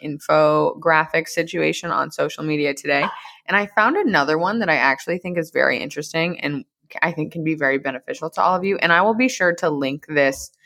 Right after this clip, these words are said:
in the description if you want. I'm just kind of sharing the, the surface level of these findings or of these percentages. Um, this is a very large infographic. And I, like I said, I do think it is a helpful one. So if you wanna see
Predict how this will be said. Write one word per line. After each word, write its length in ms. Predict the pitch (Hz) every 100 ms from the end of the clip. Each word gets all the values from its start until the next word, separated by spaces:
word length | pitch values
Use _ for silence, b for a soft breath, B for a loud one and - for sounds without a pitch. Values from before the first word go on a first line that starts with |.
| b b -
in 160 | 165
the 60 | 156
description 600 | 147 - 139 135 143 143
if 240 | - -
you 100 | 156
want. 380 | 151 143 139 127 _ _
I'm 260 | 165 170 175
just 240 | 202 -
kind 220 | - 170
of 80 | 156
sharing 460 | - 156 147 147 147
the, 260 | 139 127 -
the 80 |
surface 560 | 143 - 151 151 180 185
level 300 | 202 196 208
of 240 | - 196
these 360 | 185 190 190 190 - _
findings 560 | 175 175 175 170 175 170
or 180 | 156
of 220 | - 147 151
these 260 | 143 139
percentages. 800 | 143 151 - 135 135 170 190 202 B B B B -
Um, 340 | 160 139 135
this 220 | 170 175
is 80 | 185
a 60 | 202
very 340 | 165 147 151
large 480 | 147 143 135 139 139
infographic. 720 | 147 151 131 131 127 139 -
And 120 | - 147
I, 80 | -
like 160 | 151 147
I 80 | 160
said, 240 | 165 151
I 140 | - 160
do 200 | 151 147
think 220 | 147 147
it 120 | 151
is 120 | 151
a 80 | 156
helpful 460 | 151 143 139 190 196
one. 220 | 202 208
So 100 | 175
if 80 | 170
you 140 | 170
wanna 300 | 147 139 147
see 400 | 151 165 156 156